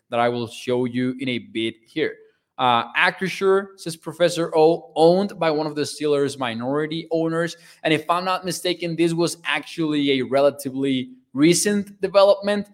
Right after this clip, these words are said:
because Acrisure did purchase a s-, Pittsburgh-based company,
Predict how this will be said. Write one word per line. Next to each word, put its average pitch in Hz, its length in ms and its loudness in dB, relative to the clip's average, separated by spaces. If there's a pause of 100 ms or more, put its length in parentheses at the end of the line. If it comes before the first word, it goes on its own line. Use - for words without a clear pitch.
(260)
because 160 300 0
Acrisure 160 800 -2
did 147 360 2 (640)
purchase 165 640 -2 (300)
a 170 160 -6
s-, - 220 -10
Pittsburgh-based 165 1000 -2
company, 202 600 -2